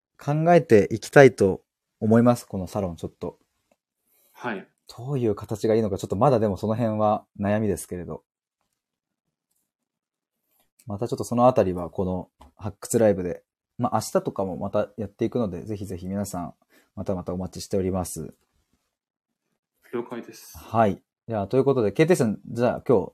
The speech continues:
Speaker 1: 夜またお願いします。
Speaker 2: はい。夜、夜お願いします。
Speaker 1: はーい。ということで、以上です。皆さん、ありがとうございました。コメントたくさんいただけて嬉しかったです。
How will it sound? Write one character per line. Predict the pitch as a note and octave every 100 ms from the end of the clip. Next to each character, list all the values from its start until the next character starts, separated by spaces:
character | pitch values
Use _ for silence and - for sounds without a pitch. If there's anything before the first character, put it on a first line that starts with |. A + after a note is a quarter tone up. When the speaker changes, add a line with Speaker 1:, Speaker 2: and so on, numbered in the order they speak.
| -
Speaker 1:
夜 | B2+ F#2 - _ -
ま | -
た | F2 -
お | G2+
願 | F2+
い |
し | E2+ E2+
ま | D#2
す。 | - - - _ _ _ _ _
Speaker 2:
は | F#3+
い。 | D3 - _ _ _ -
夜、 | G#2 G#2 -
夜 | B2
お | G#2+
願 | A2
い |
し | B2
ま | A#2+
す。 | A2+
Speaker 1:
は | A2 G2 A2 A2+ A2 A2 A2+
ー |
い。 | A2 - _
と | B2
い |
う | B2
こ | B2
と | B2
で、 | A2+ C3 G2+ - -
以 | C3
上 | C3+ B2+ B2 G#2+
で | A#2+ B2 A#2+
す。 | A2
皆 | B2
さ | D3 D#3
ん、 | D3+ C#3+
あ |
り | C#3
が | E3
と | E3
う |
ご | D3
ざ | C#3+
い |
ま | D3+
し | D#3
た。 | - C#3
コ | C3+ C3
メ |
ン | C#3
ト |
た | - C#3
く |
さ | -
ん | B2+
い |
た | B2
だ | B2
け | B2+
て | B2
嬉 | B2
し | -
か |
っ | B2+
た | A#2+
で | A#2+ A#2+ A#2+ A#2+ B2 A#2+ A#2+
す。 | - -